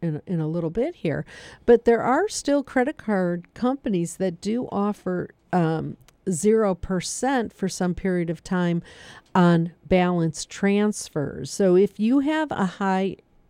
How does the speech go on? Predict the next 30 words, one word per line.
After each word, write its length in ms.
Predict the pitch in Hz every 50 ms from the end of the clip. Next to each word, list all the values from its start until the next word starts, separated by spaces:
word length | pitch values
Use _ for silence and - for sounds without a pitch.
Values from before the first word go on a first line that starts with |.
| _ _ _ _ _ _ _
credit 480 | - - - - 220 208 202 208 - -
card 560 | - - 180 170 156 156 151 156 151 160 - - _ _
rate 580 | - 165 180 190 170 139 143 190 190 - - - _ - - - - - - - - _
on 140 | - 180 175
a 60 | 175
current 400 | 175 - - 214 214 208 - _
card, 480 | - - 220 214 190 175 160 160 170
if 160 | 180 175 - 285
it's 180 | 339 - -
in 120 | 370 349 277
the, 140 | 190 151 - _ _ -
the 380 | - - - - - 143 139
range 560 | 131 131 - - - - 175 180 202 214 185
of 140 | 151 127 -
twenty-nine 580 | - - - 208 202 202 196 185 170 170 165 160
point 300 | - - 175 - - -
nine 280 | 180 170 165 165 160
nine, 520 | 160 180 196 190 170 160 156 160 160 - 156
but 180 | - 185 - -
you 120 | 180 175
were 180 | 165 175 170 185
always 320 | 190 185 170 170 180 170
a 60 | 180
good 240 | 156 185 170 165 -
payer, 320 | - 269 294 294 285 285 269
maybe 260 | 226 190 185 190 202
your 140 | 208 190 -
credit's 480 | - - 226 254 277 311 - - -
not 240 | 180 147 135 - 165
bad, 400 | 170 156 143 139 139 151 165 -